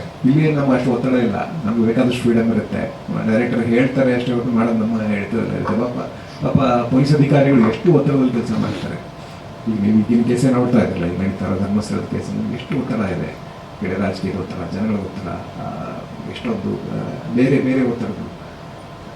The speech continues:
ಇವೆಲ್ಲ ಒತ್ತಡಗಳ ಮಧ್ಯೆ, ಸಮಾಜದ ಒತ್ತಡಗಳ ಮಧ್ಯೆ ಕೆಲಸ ಮಾಡೋದು ಸಿಕ್ಕಾಪಟ್ಟೆ ಸ್ಟ್ರೆಸ್‌ಫುಲ್, ಆ, ಅವರಿಗೆ. ಹಾಗಾಗಿ ಅವ್ರಿಗೆ ಎಲ್ಲ ಕಾರ್ಯಗಳು ಇರ್ತವೆ.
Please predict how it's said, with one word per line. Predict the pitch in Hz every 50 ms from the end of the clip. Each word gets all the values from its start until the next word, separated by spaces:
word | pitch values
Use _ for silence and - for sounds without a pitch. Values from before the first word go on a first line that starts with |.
| - 143
ಇವೆಲ್ಲ | 135 117 127 151 180 180 175 180
ಒತ್ತಡಗಳ | 175 160 147 - 151 147 135 139
ಮಧ್ಯೆ, | 127 127 127 113 - 123 120 110 110 - 113
ಸಮಾಜದ | 117 117 120 117 113 113 110
ಒತ್ತಡಗಳ | 113 117 127 113 117
ಮಧ್ಯೆ | 104 104 110 104 - 135 135
ಕೆಲಸ | 135 131 110 - 117 113
ಮಾಡೋದು | 113 127 139 143 -
ಸಿಕ್ಕಾಪಟ್ಟೆ | - - - 170 170 170 - - 143 127 - - -
ಸ್ಟ್ರೆಸ್‌ಫುಲ್, | - - 131 117 - - - 131 113 107 95 90 87 87
ಆ, | - - 87 - - 90
ಅವರಿಗೆ. | 90 90 - -
ಹಾಗಾಗಿ | 95 110 110 123 139 156 160 170
ಅವ್ರಿಗೆ | 165 156 143 131 113 98
ಎಲ್ಲ | - 117 135 143 147 151 - 160
ಕಾರ್ಯಗಳು | - - 135 139 139 135 147 147
ಇರ್ತವೆ. | 139 - - - 90 - -